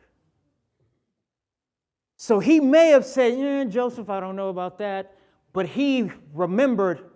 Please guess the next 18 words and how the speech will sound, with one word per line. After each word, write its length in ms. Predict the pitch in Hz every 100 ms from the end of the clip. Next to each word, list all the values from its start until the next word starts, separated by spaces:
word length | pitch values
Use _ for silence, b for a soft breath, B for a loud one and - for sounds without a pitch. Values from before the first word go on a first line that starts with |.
| 135
"You 160 | 131 165
know 160 | 185
what? 320 | 196 226 - _ _ _ _ _ _ _ _
Maybe 440 | 131 180 220 208 196
I 80 | 196
need 220 | 180 -
to 120 | 147
be 180 | 139 156
mindful 580 | 160 180 156 139 131 127
of 60 |
what 220 | 135 147
this 200 | 156 143
young 160 | 139 127
man 180 | 117 113
is 80 | 101
saying 340 | - 135 117
right 200 | 101
now." 80 | -